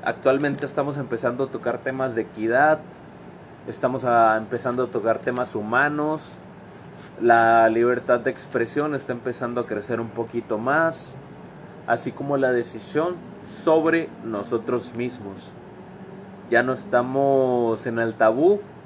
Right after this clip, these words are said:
de "es que así tiene que ser", sino estamos empezando a decidir sobre nuestros cuerpos,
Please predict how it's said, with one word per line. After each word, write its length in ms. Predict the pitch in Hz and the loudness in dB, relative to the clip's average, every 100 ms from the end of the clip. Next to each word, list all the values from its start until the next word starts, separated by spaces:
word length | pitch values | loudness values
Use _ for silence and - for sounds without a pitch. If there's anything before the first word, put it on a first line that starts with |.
| - - - - | -20 -20 -18 -4
de 880 | 110 113 110 110 107 107 104 101 98 - | 2 4 4 2 0 0 0 -2 -2 -4
"es 140 | 113 | -8
que 100 | - | -4
así 200 | 120 - | -4 -4
tiene 280 | 107 127 123 | -4 -4 -4
que 120 | 123 | -6
ser", 260 | 120 147 147 | -2 0 0
sino 340 | 147 123 113 104 | -4 -6 -6 -6
estamos 400 | 107 - 117 127 | -10 -6 -6 -4
empezando 520 | 123 113 123 120 127 | -8 -6 -4 -4 -2
a 20 | 127 | 0
decidir 400 | 113 113 101 104 | 0 0 -2 -2
sobre 340 | 123 120 117 | -2 0 -2
nuestros 460 | 110 101 - 104 - | -4 -8 -8 -8 -2
cuerpos, 560 | 160 170 175 170 175 | 0 0 0 0 0